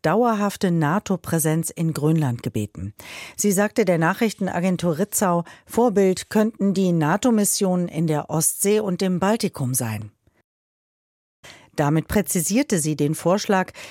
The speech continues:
den der dänische Verteidigungsminister Paulsen und die grönländische Außenministerin Motzfeldt am Montag zusammen mit nato-Generalsekretär Rutte besprochen hatten. Dänemark verstärkt wegen der Annexionsdrohungen von U-S-Präsident Trump derzeit seine militärische Präsenz in Grönland.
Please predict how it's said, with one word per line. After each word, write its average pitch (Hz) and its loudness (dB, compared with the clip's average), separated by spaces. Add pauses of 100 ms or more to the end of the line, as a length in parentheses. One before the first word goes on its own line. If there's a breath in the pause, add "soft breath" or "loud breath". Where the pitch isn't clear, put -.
(120)
den 175 0
der 156 2
dänische 170 0
Verteidigungsminister 165 -2
Paulsen 165 0
und 143 -4
die 190 -4
grönländische 190 0
Außenministerin 175 0
Motzfeldt 160 -2 (280 loud breath)
am 170 0
Montag 190 2
zusammen 160 0
mit 151 -2
nato-Generalsekretär 139 -2
Rutte 185 0
besprochen 110 -6
hatten. - -12 (800 loud breath)
Dänemark 240 4
verstärkt 208 0
wegen 190 0
der 175 0
Annexionsdrohungen 185 0
von 180 -2
U-S-Präsident 170 -4
Trump 180 0
derzeit 180 0
seine 175 2
militärische 170 0
Präsenz 185 0
in 165 0
Grönland. 113 -4